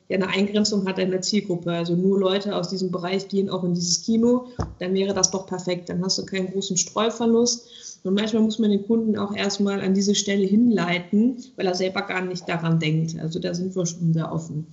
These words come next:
Ähm, genau, das war die Filmproduktion, ähm, die wir auch mit unser, unserem Dach haben. Hast du dann noch eine Ergänzung?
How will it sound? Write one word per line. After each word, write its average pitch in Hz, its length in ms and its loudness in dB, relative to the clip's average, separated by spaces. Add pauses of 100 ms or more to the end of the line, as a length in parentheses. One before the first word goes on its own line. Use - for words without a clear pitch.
(480)
Ähm, 180 560 -4 (300)
genau, 170 260 2 (140)
das 208 200 -2
war 226 100 0 (320)
die 208 100 2
Filmproduktion, 262 1200 0
ähm, 220 580 2 (240)
die 214 120 -2
wir 202 300 -2
auch 214 200 -2
mit 226 140 0
unser, 214 580 0 (260)
unserem 208 340 0
Dach - 300 -4
haben. 226 540 0 (100)
Hast 208 180 -10
du 202 40 -8
dann 208 160 0
noch 202 160 -2
eine 214 100 -8
Ergänzung? 240 560 -2